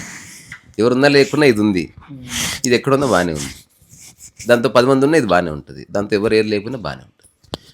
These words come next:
Speaker 1: దానికి కావాల్సిన వాళ్ళు ఇంతకుముందు నిద్ర, కాస్త తిండి, ఓ ప్లేస్, అదంతవరకు ఎక్కడైనా దొరుకుతుందని తెలిసింది. అందుకని ఇప్పుడు అరుణాచలం ఉంది ఏం కాదు,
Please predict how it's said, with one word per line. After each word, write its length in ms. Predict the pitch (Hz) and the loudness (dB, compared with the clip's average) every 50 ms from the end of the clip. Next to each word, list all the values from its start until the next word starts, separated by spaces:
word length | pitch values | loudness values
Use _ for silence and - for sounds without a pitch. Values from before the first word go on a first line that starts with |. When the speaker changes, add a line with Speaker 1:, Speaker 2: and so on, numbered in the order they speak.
| _ _ - | _ _ -8
Speaker 1:
దానికి 180 | 95 98 - - | -8 -8 -6 -2
కావాల్సిన 440 | 92 95 104 107 107 - - - | -2 0 0 0 -2 -4 -6 -8
వాళ్ళు 120 | 107 107 107 | -8 -6 -6
ఇంతకుముందు 420 | 95 92 107 98 101 101 98 95 | -6 -6 -6 -6 -8 -8 -8 -6
నిద్ర, 460 | 92 87 92 90 82 87 95 104 113 - - - _ _ _ - - - - | -6 -6 -6 -6 -6 -8 -8 -8 -6 -8 -8 -8 _ _ _ -12 -12 -12 -12
కాస్త 180 | 85 82 - - - - | -8 -6 -6 -6 -6 -10
తిండి, 280 | 85 85 85 95 107 | -14 -14 -14 -16 -16
ఓ 120 | 131 107 87 | -16 -18 -20
ప్లేస్, 400 | - _ 78 78 76 76 - - - - _ - - _ - - - - | -18 _ -14 -14 -14 -14 -14 -14 -14 -14 _ -18 -16 _ -12 -12 -10 -10
అదంతవరకు 400 | 95 92 - - 90 104 117 120 | -8 -6 -6 -6 -6 -8 -8 -8
ఎక్కడైనా 260 | 95 - 90 92 107 | -10 -10 -10 -10 -8
దొరుకుతుందని 420 | 110 95 80 80 - - 92 117 113 | -6 -6 -6 -6 -6 -8 -10 -8 -8
తెలిసింది. 380 | 104 101 - - - - - - - - _ _ - - - - _ - - - - _ - | -8 -8 -8 -10 -16 -18 -16 -16 -16 -20 _ _ -14 -14 -14 -14 _ -14 -14 -14 -16 _ -8
అందుకని 240 | 98 98 107 107 104 | -6 -4 -4 -4 -6
ఇప్పుడు 180 | 98 95 98 | -6 -4 0
అరుణాచలం 520 | 95 92 90 95 101 104 101 - 107 104 101 | 2 2 4 4 4 2 2 2 -2 -2 -2
ఉంది 180 | 98 98 101 101 | -2 -2 -2 -2
ఏం 100 | 98 98 | -2 -2
కాదు, 200 | 95 98 104 120 | -2 -4 -4 -4